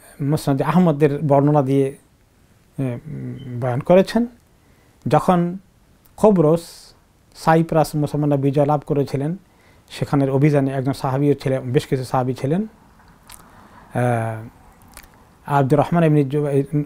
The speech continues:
নুফাইর, আহ, আব্দুর রহমান ইবনে জুবাইর ইবনে নুফাইর, তিনি তার পিতা, আহ,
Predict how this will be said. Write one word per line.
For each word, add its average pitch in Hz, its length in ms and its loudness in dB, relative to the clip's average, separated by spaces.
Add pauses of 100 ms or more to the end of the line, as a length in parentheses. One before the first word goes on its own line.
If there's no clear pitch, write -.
নুফাইর, 160 560 4
আহ, - 1080 -10
আব্দুর 143 220 2
রহমান 190 240 2
ইবনে 151 220 2
জুবাইর 160 340 4
ইবনে 156 180 0
নুফাইর, 220 440 0 (640)
তিনি 151 180 4
তার 147 240 2
পিতা, 151 560 0 (680)
আহ, 117 60 -16